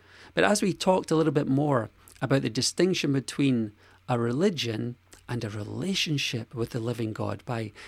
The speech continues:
making that personal commitment to trust in Jesus, this wasn't something that he had always been familiar with.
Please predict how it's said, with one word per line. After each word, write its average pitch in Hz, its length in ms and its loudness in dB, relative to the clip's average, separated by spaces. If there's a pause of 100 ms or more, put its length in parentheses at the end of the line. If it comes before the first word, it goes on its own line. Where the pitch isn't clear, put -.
making 160 360 2
that 123 200 -2
personal 160 640 -2 (200)
commitment 135 560 0
to 110 100 -8
trust - 420 -6
in 123 160 -2
Jesus, 151 720 -4 (420)
this 185 200 0
wasn't 175 280 2
something 175 440 4
that 131 180 2
he 151 100 -2
had 123 200 0
always 160 360 4
been 143 200 4
familiar 170 560 2
with. 113 340 -4